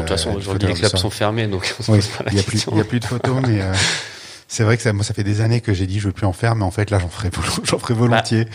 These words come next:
Speaker 1: Bah, ouais, là, ça aurait du sens, je pense, parce qu'il se passerait vraiment
Speaker 2: Mm.
Speaker 1: quelque chose.
Speaker 2: Bah, je pense que quand ça rouvrira, je m'a-, je rappellerai les vieux copains et puis
Speaker 1: Ouais.
Speaker 2: on, on va essayer. Euh, si on retourne sur ton Insta, t'as une, toute une section, euh,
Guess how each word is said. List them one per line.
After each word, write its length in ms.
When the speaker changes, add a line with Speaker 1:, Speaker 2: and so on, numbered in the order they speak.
Speaker 1:
Bah, 80
ouais, 160
là, 200
ça 140
aurait 200
du 100
sens, 300
je 40
pense, 200
parce 140
qu'il 100
se 60
passerait 300
vraiment 260
Speaker 2:
Mm. 60
Speaker 1:
quelque 240
chose. 260
Speaker 2:
Bah, 120
je 80
pense 200
que 60
quand 120
ça 140
rouvrira, 380
je 60
m'a-, 160
je 80
rappellerai 300
les 60
vieux 140
copains 280
et 60
puis 100
Speaker 1:
Ouais. 80
Speaker 2:
on, 40
on 20
va 80
essayer. 320
Euh, 320
si 160
on 20
retourne 260
sur 180
ton 200
Insta, 720
t'as 100
une, 280
toute 200
une 100
section, 480
euh, 380